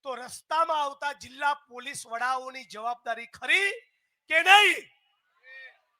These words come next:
આ તો શું, બનાસકાંઠામાંથી દારૂ નીકળ્યો એટલે એક માણસ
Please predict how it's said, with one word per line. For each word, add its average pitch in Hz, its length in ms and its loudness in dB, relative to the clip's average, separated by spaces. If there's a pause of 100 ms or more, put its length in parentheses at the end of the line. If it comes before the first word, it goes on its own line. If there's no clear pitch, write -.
(760)
આ 226 180 -6
તો 339 140 -6
શું, 381 180 -2 (720)
બનાસકાંઠામાંથી 302 760 -6
દારૂ 294 240 -2
નીકળ્યો 370 340 2 (520)
એટલે 226 80 -16 (180)
એક 339 240 0
માણસ 311 260 0